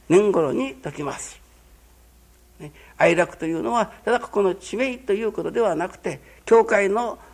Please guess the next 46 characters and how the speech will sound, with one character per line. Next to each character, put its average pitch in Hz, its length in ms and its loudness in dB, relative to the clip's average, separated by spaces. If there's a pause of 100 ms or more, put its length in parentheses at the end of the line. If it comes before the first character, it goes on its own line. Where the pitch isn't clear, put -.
(200)
教 202 180 2
会 190 240 4
名 190 180 4
と 185 100 -6
い 208 100 0
う 214 60 -2
こ 220 120 -4
と 214 80 -6
だ 208 120 -4
け 196 120 -6
で 190 100 -4
は 175 100 -2
な 208 140 -8
く - 100 -18
て、 196 300 -4 (360)
ね、 175 120 -8 (280)
ぜ-、 202 420 2 (180)
全 247 420 2
世 202 180 -2
界 302 300 -2
の、 277 300 -2 (300)
そ 294 120 -2
れ 294 100 -4
こ 262 120 -4
そ 254 140 0
津 - 220 -6
々 220 140 4
浦 254 160 4
々 285 240 4
の 240 120 -2
人 233 240 2
々 196 260 0
が、 - 180 -2 (800)
も 240 120 4
し 302 340 -2 (680)
哀 262 200 6
楽 262 220 0
の 254 120 -2
信 247 280 -6
心 240 280 -6
を 247 120 -4
い 240 40 -10
た 247 120 -2
だ 240 120 -2
い 233 100 -6
て、 240 300 0